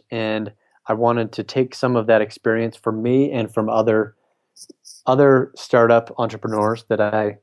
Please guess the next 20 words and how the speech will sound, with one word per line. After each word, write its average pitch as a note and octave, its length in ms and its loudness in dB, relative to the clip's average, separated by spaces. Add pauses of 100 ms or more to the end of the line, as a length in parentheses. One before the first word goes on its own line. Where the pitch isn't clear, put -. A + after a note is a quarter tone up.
(200)
that A#2 80 4
I A2 80 4
network A#2 400 -2
with A2+ 260 4
and A2+ 140 -4
that G#2 80 0
I G#2 80 2
know, G#2+ 300 2
and A2 260 -2
put C3+ 200 0
that A2 320 2 (240)
somewhere A#2 520 2
where G#2+ 240 2
people G#2+ 260 -6
can A2 300 -6
get G#2+ 160 -2
access A#2 380 0
to A2 140 2
it, A2+ 140 0
so G#2 480 2